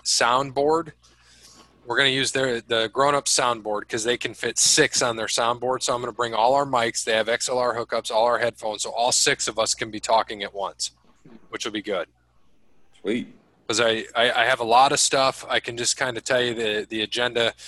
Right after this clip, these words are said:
Speaker 1: has each of the sports. We're gonna talk about movies after each of the sports as well,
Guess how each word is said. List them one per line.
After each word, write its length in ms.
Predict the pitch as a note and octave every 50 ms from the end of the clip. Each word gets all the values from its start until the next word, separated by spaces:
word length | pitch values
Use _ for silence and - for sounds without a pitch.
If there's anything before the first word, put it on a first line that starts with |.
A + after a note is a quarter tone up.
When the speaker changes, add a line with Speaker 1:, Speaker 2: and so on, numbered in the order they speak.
| - - - - _ -
Speaker 1:
has 300 | C3 B2+ A#2+ A#2 - -
each 220 | C#3 C#3 - -
of 60 | -
the 80 | B2+ A#2+
sports. 440 | - - - C3+ C3 C3 B2+ - -
We're 100 | B2 A#2+
gonna 140 | A#2+ A2+
talk 280 | A2 - C3+ B2 A#2+ -
about 200 | A#2+ B2+ A#2+ A2+
movies 460 | B2 B2+ C3 C3+ B2 C3 B2+ A2+ -
after 300 | B2+ B2 B2 - - B2
each 180 | A#2+ B2 - -
of 80 | B2+
the 80 | - -
sports 440 | - - - C3+ B2 A#2+ A2+ - G#2
as 140 | G2+ G2 G#2
well, 320 | A2+ A#2 A#2+ A#2 A#2 -